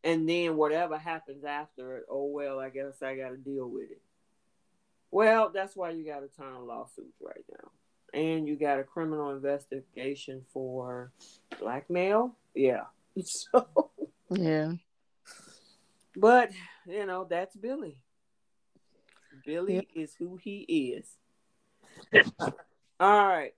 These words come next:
Speaker 1: So, did we, we covered everything, or was that anything else for Y and R this week?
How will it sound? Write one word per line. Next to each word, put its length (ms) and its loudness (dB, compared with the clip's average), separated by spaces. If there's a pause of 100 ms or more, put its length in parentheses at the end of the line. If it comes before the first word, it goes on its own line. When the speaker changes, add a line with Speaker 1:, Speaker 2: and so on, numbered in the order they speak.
(440)
Speaker 1:
So, 640 -2 (640)
did 180 0
we, 180 -6 (160)
we 120 -10
covered 440 -6
everything, 680 -12
or 160 -6
was 180 -4
that 160 0
anything 540 -10
else 380 -8
for 500 -8 (140)
Y 240 -8
and 80 -16
R 180 -12
this 260 -12
week? 180 -12